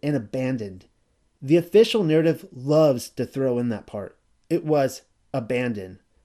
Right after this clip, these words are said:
Right. The drug has a biography, and here's the short of it.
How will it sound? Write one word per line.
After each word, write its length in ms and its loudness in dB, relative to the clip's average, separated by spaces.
Right. 500 -4
The 140 2
drug 360 2
has 180 0
a 80 0
biography, 880 -2
and 260 -4
here's 300 -2
the 80 -6
short 260 -2
of 80 -8
it. 220 -12